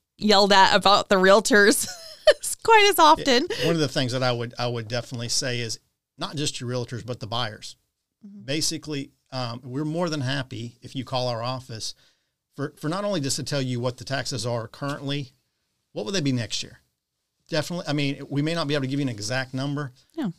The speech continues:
Speaker 2: but if it's a huge reset from the Save Our Homes, or, you know, it's, you're gonna know what to bank on next year, roughly,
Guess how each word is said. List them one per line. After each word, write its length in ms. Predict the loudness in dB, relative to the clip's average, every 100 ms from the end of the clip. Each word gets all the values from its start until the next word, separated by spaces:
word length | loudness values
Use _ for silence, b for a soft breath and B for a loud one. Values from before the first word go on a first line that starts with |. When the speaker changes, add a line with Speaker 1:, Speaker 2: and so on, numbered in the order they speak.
| _
Speaker 2:
but 300 | -4 -4 -4 _ _ _ _ _ _ -12
if 140 | -8
it's 140 | -8 -8
a 40 |
huge 580 | -10 -12 -12 -8 -6 -4
reset 460 | -4 -2 -4 -6 -10
from 180 | -10
the 60 | -6
Save 240 | -6 -6
Our 120 | -6 -6
Homes, 300 | -6 -6 -8
or, 160 | -10 -14 -18 _
you 120 | -10
know, 200 | -8 -8 -8
it's, 200 | -12 -14
you're 160 | -12 -6
gonna 160 | -4 -2
know 480 | -2 -2 -2 -6 _ _ _ _ _ _
what 200 | -8 -8
to 120 | -8
bank 360 | -10 -6 -6 -8
on 220 | -12 -10
next 320 | -8 -6 -6
year, 140 | -8 -8
roughly, 580 | -6 -6 -6 -12 -14